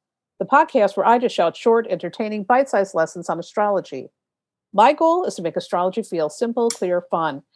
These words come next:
and totally applicable to your everyday life. All right, let's get into today's episode. And today we are talking about how to avoid making astro excuses. And my special guest is Ben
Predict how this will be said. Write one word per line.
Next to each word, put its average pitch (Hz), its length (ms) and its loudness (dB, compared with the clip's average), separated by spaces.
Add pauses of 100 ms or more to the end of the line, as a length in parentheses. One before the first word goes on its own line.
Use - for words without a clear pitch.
(260)
and 247 160 2
totally 285 320 2
applicable 262 540 2
to 202 120 -8
your 208 400 4
everyday 190 400 0
life. 254 440 -2 (960)
All 233 100 4
right, 311 160 2
let's 277 160 2
get 302 160 -4
into 302 220 -6
today's 294 340 0
episode. 269 420 0
And 190 140 -4
today 214 320 -4
we 214 180 -4
are 226 120 -2
talking 240 420 -6
about 226 380 0 (340)
how 294 320 2
to 254 160 -4
avoid 226 400 0
making 247 360 -2
astro 240 400 0
excuses. 214 840 -2 (280)
And 202 80 -8
my 185 120 0
special 196 400 0
guest 175 360 0
is 185 240 2 (120)
Ben 190 440 0